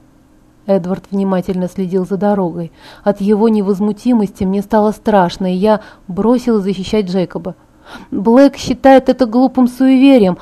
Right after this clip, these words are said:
Он просто хотел меня напугать. Я сама виновата. Заставила его рассказывать страшилки».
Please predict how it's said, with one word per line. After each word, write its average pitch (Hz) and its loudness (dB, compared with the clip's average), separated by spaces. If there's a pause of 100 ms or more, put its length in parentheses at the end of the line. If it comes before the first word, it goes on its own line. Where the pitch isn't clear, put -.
(140)
Он 247 2
просто 285 2
хотел 233 4
меня 226 4
напугать. 220 2 (200)
Я 240 2
сама 294 6
виновата. 202 2 (400)
Заставила 269 4
его 214 4
рассказывать 214 2
страшилки». 190 -2